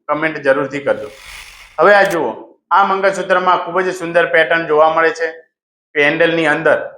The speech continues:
પાંદડા અને જે છે ડાળીઓ જેવી ડિઝાઇન કરેલી છે.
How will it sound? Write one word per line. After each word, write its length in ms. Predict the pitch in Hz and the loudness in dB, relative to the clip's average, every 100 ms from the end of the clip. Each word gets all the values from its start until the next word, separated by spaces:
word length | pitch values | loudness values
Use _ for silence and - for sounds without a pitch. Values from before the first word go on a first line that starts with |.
| - | 0
પાંદડા 400 | 143 156 170 160 | 2 2 2 2
અને 280 | 143 147 156 | 2 -2 -4
જે 120 | 156 | -4
છે 120 | 160 | -4
ડાળીઓ 440 | 139 131 139 160 | 0 0 0 -2
જેવી 240 | 156 156 156 | -4 -6 -6
ડિઝાઇન 400 | 120 120 147 143 | -6 -4 -4 -2
કરેલી 320 | 120 131 135 | -4 -4 -8
છે. 180 | 139 | -10